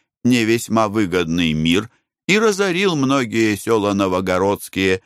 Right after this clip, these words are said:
Второй, утесняя карелов, заставил их бежать к шведам и силою брал, что ему не принадлежало.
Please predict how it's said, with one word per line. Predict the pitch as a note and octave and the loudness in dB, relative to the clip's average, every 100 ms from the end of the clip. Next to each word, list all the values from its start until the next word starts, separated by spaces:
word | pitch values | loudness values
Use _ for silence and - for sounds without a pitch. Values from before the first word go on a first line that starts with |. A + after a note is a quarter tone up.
| _ _ _ | _ _ _
Второй, | _ E3+ D3+ C3+ C#3 C3+ | _ 0 2 2 0 0
утесняя | C3 B2+ A#2+ A2 F2+ A2+ A2 A2 | -4 -2 -4 -4 -2 0 0 0
карелов, | - G2+ F#2 G#2 G2+ G2 | 0 -2 2 2 0 -2
заставил | F#2 F#2 F#2+ - G2+ F2+ F2 | -2 -2 -4 -2 0 0 0
их | G2+ D#2+ | -2 -2
бежать | E2 E2 E2+ F2 - | -2 -2 -2 -4 -6
к | |
шведам | - - E2 D#2 D2+ F#2+ A2+ _ _ _ | -10 -4 0 0 0 -2 -4 _ _ _
и | C3+ | 0
силою | A#2+ - D#3+ F3 D#3+ C#3+ | 0 -2 -2 0 2 0
брал, | A#2 G2 B2+ C#3 | 0 -2 0 -2
что | F#2 - A2+ G#2+ | -4 -6 0 0
ему | F#2+ A2 G#2 G#2 | 2 0 2 0
не | A2 A2 | 2 0
принадлежало. | G2+ A#2 A2+ A#2 A2+ B2 F#2+ F2 F#2+ F#2+ | 0 -2 0 0 0 -2 0 0 0 -2